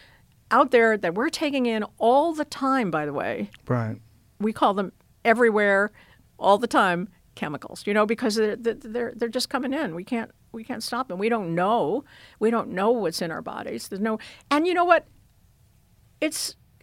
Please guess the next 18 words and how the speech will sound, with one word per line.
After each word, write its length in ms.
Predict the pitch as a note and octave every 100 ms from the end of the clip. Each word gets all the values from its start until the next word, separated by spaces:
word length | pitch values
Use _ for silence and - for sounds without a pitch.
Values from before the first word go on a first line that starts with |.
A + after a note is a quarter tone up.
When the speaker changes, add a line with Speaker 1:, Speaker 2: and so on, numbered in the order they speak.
| _ -
Speaker 1:
it's 180 | C#4 D#4
not 260 | D4 F4 _ _ -
fair, 800 | - C#4 E4+ G4 E3 B2+ E3 -
you 100 | G#3+
know, 200 | G#3+ G#3+
that 200 | A3 - G3+ -
we 220 | C4 B3+
as 120 | A3
consumers 460 | A#3+ G#3+ B3 G3+ F3
should 160 | G#3
have 180 | G3+ G3
to 60 | F#3
worry 200 | F3 F#3+
about 240 | F#3+ D#3+
this, 200 | - - -
I 80 |
don't 200 | A3+ C4+
think. 300 | - - -